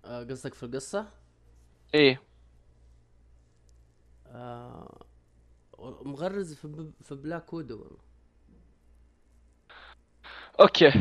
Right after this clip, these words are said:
Speaker 2: أوكي، أنا توني وصلت في بلاك ويدو، بس لأن كنت ألعب كم مهمة اللي هم ال-، ال-، صاير نفس الأونلاين. هو في أنواع، في أربع أنواع تقريبًا مهمات.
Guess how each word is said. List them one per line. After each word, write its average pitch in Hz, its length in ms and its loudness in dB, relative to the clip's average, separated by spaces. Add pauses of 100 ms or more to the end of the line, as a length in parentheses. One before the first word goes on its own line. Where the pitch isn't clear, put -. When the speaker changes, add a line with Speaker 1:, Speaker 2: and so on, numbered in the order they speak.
(160)
Speaker 2:
أوكي، - 280 2
أنا 165 160 10
توني 208 240 10
وصلت 190 280 10
في 165 100 -2
بلاك 143 300 6
ويدو، 143 220 6
بس 151 220 4
لأن 147 300 10
كنت 156 260 2
ألعب 147 320 10
كم 143 220 4
مهمة 165 500 8
اللي 135 160 8
هم 139 280 6
ال-، 117 1400 0 (240)
ال-، 131 320 8
صاير 135 260 10
نفس 143 180 8
الأونلاين. 110 480 8
هو 151 160 10
في 196 280 12
أنواع، 170 460 12 (320)
في 175 200 8 (140)
أربع 160 260 12
أنواع 135 180 10
تقريبًا 131 380 8
مهمات. 113 480 6